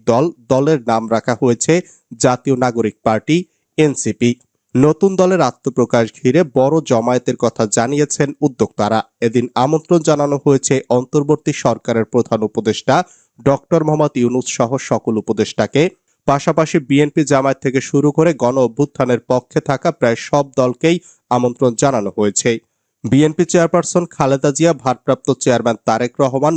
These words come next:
মহাসচিব মির্জা ফখরুল ইসলাম আলমগীর, স্থায়ী কমিটির সদস্য সালাউদ্দিন আহমেদ সহ জ্যেষ্ঠ নেতাদের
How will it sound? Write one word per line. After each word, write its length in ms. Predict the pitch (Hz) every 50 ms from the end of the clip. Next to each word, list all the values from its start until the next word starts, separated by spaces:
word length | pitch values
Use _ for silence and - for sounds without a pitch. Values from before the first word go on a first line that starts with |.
| 143 117
মহাসচিব 520 | 113 98 131 123 - - 127 - 165 156 -
মির্জা 320 | 117 113 110 - - 120 110
ফখরুল 380 | - - - 120 - - 147 143
ইসলাম 240 | 135 - - 139 127
আলমগীর, 400 | 123 123 123 123 123 139 165 190 180 _ _ _ _ _ _ -
স্থায়ী 420 | 120 127 - - - - 160 165
কমিটির 440 | 160 - 151 147 151 - 156 143 -
সদস্য 340 | - 151 139 143 151 - - - 175 -
সালাউদ্দিন 540 | - - 139 127 123 123 123 120 131 127 123
আহমেদ 360 | 117 107 123 117 113 113 - -
সহ 200 | - - 120 117 156 160 156
জ্যেষ্ঠ 320 | - 143 143 135 - - - 170 151
নেতাদের 380 | 135 120 - 127 120 113 123